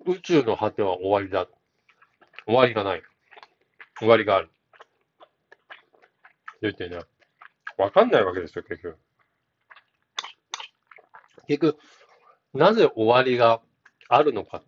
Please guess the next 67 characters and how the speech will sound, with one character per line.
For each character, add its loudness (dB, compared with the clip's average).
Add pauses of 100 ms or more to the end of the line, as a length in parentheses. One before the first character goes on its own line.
言 -6
っ -8
て -6
る -6
論 -4 (200)
は -4
ね、 -4 (680)
要 -2
は 2
そ 2
こ -10
か 4
ら 6
光 2
が、 2
最 0
後 0
の 0
光 -4
が 0
届 -2
く -6
ま -4
で -6
の -8
計 -2
算 -6
す -10
る -4
と、 0 (600)
そ 2
れ 6
以 -4
降 2
の -4
光 0
は -10 (280)
出 4
て -6
こ -8
な -6
い。 -20 (100)
じ 0
ゃ 4
あ 0
そ -12
こ -2
が 2
終 0
わ 4
り -6
じ -2
ゃ 0
な -2
い -8
か -6
っ -14
て -14
言 -12
っ -16
て -12
る -8
わ -10
け -16
で -20
す -20
ね。 -20